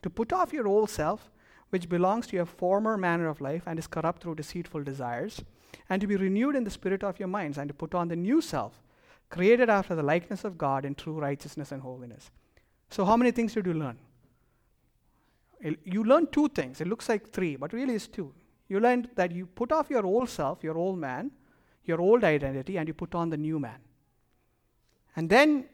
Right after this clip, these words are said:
you also learn to be renewed in the spirit of your minds. See, the word to put off and to put on, what does it convey in your mind?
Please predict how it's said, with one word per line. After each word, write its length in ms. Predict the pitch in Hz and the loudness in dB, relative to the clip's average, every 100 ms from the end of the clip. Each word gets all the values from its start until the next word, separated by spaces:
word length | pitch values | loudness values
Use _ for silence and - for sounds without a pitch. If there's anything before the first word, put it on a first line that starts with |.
| - | -8
you 180 | 185 185 | -2 2
also 320 | 190 190 180 | 2 0 0
learn 260 | 160 156 165 | 0 -2 -2
to 100 | 165 | -2
be 120 | 175 | 0
renewed 720 | 165 170 214 269 190 170 220 - - _ _ _ _ | 0 2 4 4 4 2 -2 -12 -20 _ _ _ _
in 120 | - 185 | -4 -2
the 80 | |
spirit 340 | 175 - 165 156 | -2 -2 -2 -2
of 180 | 139 139 | -6 -6
your 120 | 131 | -10
minds. 420 | 120 113 - - - _ _ _ _ _ _ _ - | -10 -16 -16 -18 -18 _ _ _ _ _ _ _ -10
See, 220 | - 190 - - _ _ _ _ | -6 -4 -6 -18 _ _ _ _
the 160 | 165 170 | -6 2
word 380 | 185 254 269 | 8 8 8
to 60 | 208 | 2
put 240 | 185 196 | -2 0
off 160 | 214 190 | 2 2
and 180 | 180 170 | -2 -4
to 60 | |
put 220 | 170 170 - | -10 -10 -6
on, 400 | 135 123 151 240 - _ _ _ _ _ _ | -4 -6 -8 -12 -14 _ _ _ _ _ _
what 200 | 185 196 | -2 0
does 120 | 208 | 2
it 100 | 190 | 0
convey 320 | - 175 175 165 | 0 -2 0 0
in 80 | |
your 120 | 156 139 | -2 -4
mind? 320 | 123 113 | -8 -12